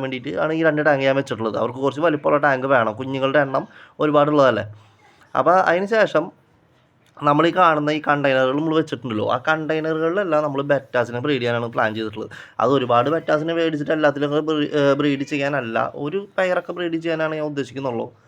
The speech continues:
ആ ചെയ്യുന്നതിനെ മാറ്റി മാറ്റി ഇടണമല്ലോ, സെപ്പറേഷൻ ചെയ്ത് ഇടാൻ വേണ്ടിയിട്ടാണ്, ആ ഒരു സ്പേസിന് വേണ്ടിയിട്ടാണ് ഒരു ആറ് ടാങ്ക് ഞാൻ വെച്ചിട്ടുള്ളത്. അപ്പോൾ, ഏഹ്, ഇനി കുറച്ച്, ഇനിയിപ്പോൾ വീണ്ടും സ്റ്റേബിളായി എല്ലാം റെഡിയായി കിട്ടുകയാണെങ്കിൽ നമുക്ക് വീണ്ടും വീണ്ടും ടാങ്കിൻ്റെ എണ്ണം കൂട്ടൊക്കെ ചെയ്യാം. അപ്പോൾ കുറച്ച് ഫോക്സ് ടെയിലൊക്കെ ഇട്ട് കുറച്ച് വെള്ളമൊക്കെ ഒഴിച്ച് കൊടുത്തിട്ട് വെറുതെ വെച്ചിട്ടുള്ളതാണ്. ഇതൊന്ന്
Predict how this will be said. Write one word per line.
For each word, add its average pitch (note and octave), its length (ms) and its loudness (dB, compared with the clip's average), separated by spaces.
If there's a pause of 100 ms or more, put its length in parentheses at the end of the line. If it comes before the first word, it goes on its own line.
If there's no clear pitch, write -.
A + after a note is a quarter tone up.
(340)
ആ G#2+ 40 2 (120)
ചെയ്യുന്നതിനെ C#3 480 0 (280)
മാറ്റി F3+ 280 2
മാറ്റി F3+ 180 -2
ഇടണമല്ലോ, D3 460 0
സെപ്പറേഷൻ C3 320 -2
ചെയ്ത് C#3+ 160 -4
ഇടാൻ C#3+ 220 0
വേണ്ടിയിട്ടാണ്, C#3 440 -2 (320)
ആ E3 120 6
ഒരു D#3+ 180 0
സ്പേസിന് D3 400 -4
വേണ്ടിയിട്ടാണ് C#3 340 -2
ഒരു D#3 140 0
ആറ് C3 180 4
ടാങ്ക് B2+ 240 2
ഞാൻ A#2+ 100 0
വെച്ചിട്ടുള്ളത്. A2+ 440 -6 (520)
അപ്പോൾ, A#2+ 200 -2 (200)
ഏഹ്, B2 280 -2
ഇനി B2 120 -6 (120)
കുറച്ച്, F3+ 280 -6 (120)
ഇനിയിപ്പോൾ F#3+ 360 -6 (120)
വീണ്ടും G3 260 -2 (160)
സ്റ്റേബിളായി F3+ 600 0
എല്ലാം F#3 200 0 (200)
റെഡിയായി F3 360 2
കിട്ടുകയാണെങ്കിൽ F3 540 0
നമുക്ക് F#3 240 -6
വീണ്ടും E3+ 240 -6
വീണ്ടും E3 200 -6
ടാങ്കിൻ്റെ D#3+ 280 0
എണ്ണം D3+ 180 -2
കൂട്ടൊക്കെ D3 440 -4
ചെയ്യാം. G#2+ 280 -6 (460)
അപ്പോൾ A2+ 180 -6
കുറച്ച് B2+ 240 -2
ഫോക്സ് C#3 260 2
ടെയിലൊക്കെ C#3+ 320 0
ഇട്ട് D3+ 140 -6
കുറച്ച് D#3 200 -6
വെള്ളമൊക്കെ D3+ 340 -2
ഒഴിച്ച് D#3 160 -4
കൊടുത്തിട്ട് D3+ 280 -4
വെറുതെ D3 220 -2
വെച്ചിട്ടുള്ളതാണ്. C#3 480 -2
ഇതൊന്ന് A#2+ 240 -6